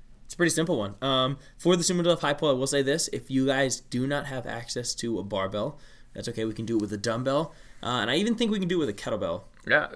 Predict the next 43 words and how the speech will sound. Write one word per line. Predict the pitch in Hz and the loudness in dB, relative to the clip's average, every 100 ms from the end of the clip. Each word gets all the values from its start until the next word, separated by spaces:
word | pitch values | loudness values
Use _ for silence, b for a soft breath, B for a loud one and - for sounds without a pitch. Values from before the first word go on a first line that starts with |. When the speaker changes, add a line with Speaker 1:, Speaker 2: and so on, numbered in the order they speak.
| 90 | -6
Speaker 2:
can | 120 117 | -6 2
Speaker 1:
Oh, | 107 135 | 4 6
my | 143 | 4
Speaker 2:
definitely | |
Speaker 1:
bad. | 110 98 | 2 -2
My | 123 113 | -2 -2
Speaker 2:
do | |
it | |
Speaker 1:
bad. | 92 | 0
Speaker 2:
with | |
Speaker 1:
We | 135 | 0
can | 151 | 2
Speaker 2:
a | |
Speaker 1:
do | 180 | 2
it | 170 | 2
with | |
a | 151 | 2
Speaker 2:
kettlebell. | 147 110 | 0 0
Speaker 1:
kettlebell. | 98 98 | -2 0
I | 127 | 2
even | 160 | 2
think | 156 143 | 2 -2
we | |
can | 135 | -2
do | |
it | 123 | -2
with | 104 | -2
a | |
dumbbell. | 98 85 | -4 -4
Speaker 2:
You | 156 | -2
can | 165 | 0
do | |
it | 131 | 0
with | 101 | 0
a | |
dumbbell. | 98 98 113 139 | -2 2 2 2
You | 127 | 0
can | 117 | -2
do | 113 | 0
it | |
with | 98 | -2
a | - | -6
plate. | - 78 123 | -6 -4 -4